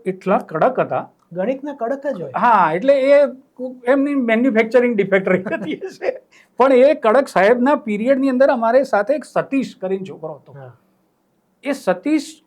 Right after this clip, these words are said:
Speaker 1: એક તો નાકમાંથી ગાય.
Speaker 2: હા.
Speaker 1: નાકમાંથી ગાય ત્યાં સુધી તો વાંધો નહીં.
Speaker 2: હમ.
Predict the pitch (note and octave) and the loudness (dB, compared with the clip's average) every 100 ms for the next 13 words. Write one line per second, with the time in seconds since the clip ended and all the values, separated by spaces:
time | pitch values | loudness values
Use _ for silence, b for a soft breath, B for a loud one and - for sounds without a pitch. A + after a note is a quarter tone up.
0 | - C4 - D#4+ A3+ F3+ E3 A#3 A#3+ F#3+ | -14 -8 0 2 4 4 2 2 0 0
1 | D3+ A#2 A2+ - _ C3 A#2+ _ _ _ | -2 -6 -8 -12 _ -20 -20 _ _ _
2 | D3+ D#3+ E3+ B3+ C4+ D4 G#3+ A#3+ C#4+ B3 | -2 0 0 2 0 2 4 4 4 0
3 | B3 C4 D4 D4+ C4 F#3+ A3+ A#3 B3 - | 0 -2 0 2 2 2 2 0 -2 -8
4 | D#3 | -18